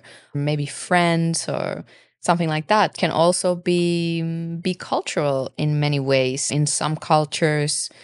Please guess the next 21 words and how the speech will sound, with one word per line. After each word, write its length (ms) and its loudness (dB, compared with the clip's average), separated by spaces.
in 100 0
the 60 0
company 260 0
of 80 -2
other 200 2
people, 300 0
if 180 2
someone 380 0
speaks 720 -4
a 60 0
different 340 0
language 540 -2
to 100 -6
their 200 2
child, 500 2
for 100 -8
example, 380 -6
it's 380 -2
considered 720 2
very 320 2
rude. 580 -2